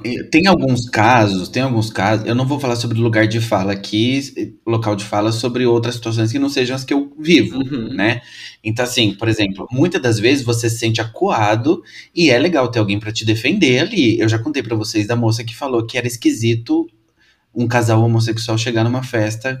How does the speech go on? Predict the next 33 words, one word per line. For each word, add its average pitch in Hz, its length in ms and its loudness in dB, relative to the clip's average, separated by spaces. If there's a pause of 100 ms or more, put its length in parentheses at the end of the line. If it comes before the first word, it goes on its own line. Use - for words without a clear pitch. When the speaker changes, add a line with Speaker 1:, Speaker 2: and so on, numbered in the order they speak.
(220)
Speaker 1:
e 139 80 2
se 143 100 -4
apresentar 123 380 -2
como 127 220 -4
casal. 139 420 -2
Speaker 2:
Hum. 107 240 -6 (400)
Speaker 1:
E 131 140 6
eu 165 160 8
ali 123 160 2
na 107 180 4
hora, 139 280 2
eu 123 40 2
não 123 140 0
sabia 151 460 4
quem 131 240 0
era 110 100 4
a 110 40 2
pessoa 110 300 -2
que - 80 -12
tava 98 180 -4
fazendo 98 260 -4
esse 98 120 -4
comentário. 98 640 -4
Eu 104 100 2
achei 120 240 0
que 120 80 -2
era 151 80 -2
a 151 40 -4
chefe 131 460 -2
da 113 120 0
dona 107 260 0
da 101 80 -4
festa. 104 640 -2